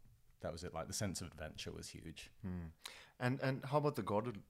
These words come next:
Speaker 2: God Delusion? Like, as a young person, how did that?
Speaker 1: I think that one is, that's one I actually have been meaning to revisit because realistically, you know,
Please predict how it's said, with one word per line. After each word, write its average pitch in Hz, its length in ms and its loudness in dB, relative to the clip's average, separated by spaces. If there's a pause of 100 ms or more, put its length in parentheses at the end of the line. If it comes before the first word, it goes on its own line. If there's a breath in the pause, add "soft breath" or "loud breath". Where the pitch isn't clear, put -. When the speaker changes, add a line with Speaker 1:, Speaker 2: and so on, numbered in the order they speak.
(120)
Speaker 2:
God 107 160 2
Delusion? 87 380 -4
Like, 87 160 -6
as 87 160 -2
a - 20 -2
young 92 200 -2
person, 90 360 -6 (140)
how 92 100 -4
did 87 160 -6
that? 85 340 -10 (1200 soft breath)
Speaker 1:
I 135 60 -2
think 190 240 0
that 170 180 8
one 147 160 6
is, 127 240 4
that's 139 240 6
one 165 100 4
I 151 100 8
actually 113 400 2 (120)
have 98 160 -4
been 92 220 0
meaning 90 300 0
to 90 160 -6
revisit 90 580 -2
because 101 680 0 (920)
realistically, 104 920 4 (140)
you 104 100 0
know, 82 140 2